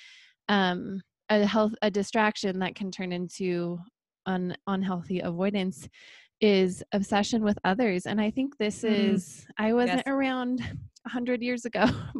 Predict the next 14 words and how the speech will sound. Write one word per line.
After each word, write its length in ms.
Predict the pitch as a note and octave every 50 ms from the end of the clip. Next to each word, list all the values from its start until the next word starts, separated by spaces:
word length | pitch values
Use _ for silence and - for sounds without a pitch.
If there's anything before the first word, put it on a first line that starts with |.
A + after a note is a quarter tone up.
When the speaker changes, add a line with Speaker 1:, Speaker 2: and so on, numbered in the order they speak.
| A#3 -
Speaker 1:
but 120 | B3+ B3+
I 140 | B3 A#3 C#4
think 240 | - B3 B3 C4+ -
that 160 | D#4+ D4+ B3+
this 240 | A#3+ A3+ C4 - -
Speaker 2:
<laughs> 0 |
Speaker 1:
is 220 | A#3+ A#3 A#3+ A#3
a 320 | A#3+ G#3+ G3+ F#3+ G3+ B3 - - - - - - - - - - _ _ _ -
m-, 160 | A#3+ A#3 - - _ -
serious 640 | - - - - C4 C4+ F#4 G#4+ G4+ F4+ E4 D4 -
problem. 640 | - - C#4+ B3 C4+ D#4+ F4 E4+ C4 F#3 F#3 G3+ G#3
We 140 | A3+ A#3+ A#3+
have, 520 | C4+ B3+ C4+ B3 A#3+ A#3+ B3 B3 B3 C#4 D4+ - - -
um, 580 | B3+ A#3+ A3+ A3 G#3+ G3+ G3+ G3 F#3+ F#3+ G3+